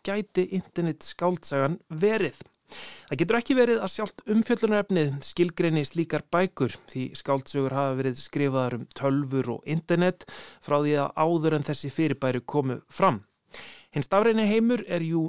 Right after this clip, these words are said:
nauðsynlegur hluti af hverri internet skáldsögu, en það sem talsmenn hugtaksins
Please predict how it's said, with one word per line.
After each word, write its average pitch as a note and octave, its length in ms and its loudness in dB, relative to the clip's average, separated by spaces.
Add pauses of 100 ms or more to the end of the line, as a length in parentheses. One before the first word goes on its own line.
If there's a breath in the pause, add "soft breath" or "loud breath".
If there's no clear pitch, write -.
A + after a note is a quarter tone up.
nauðsynlegur E3 640 0
hluti E3 260 2
af E3 220 2
hverri D3+ 320 0
internet D3+ 420 -4
skáldsögu, E3 680 2 (260)
en B2+ 240 -8
það C3 160 -6
sem B2 140 -6 (100)
talsmenn C#3+ 540 -2
hugtaksins D#3 640 -4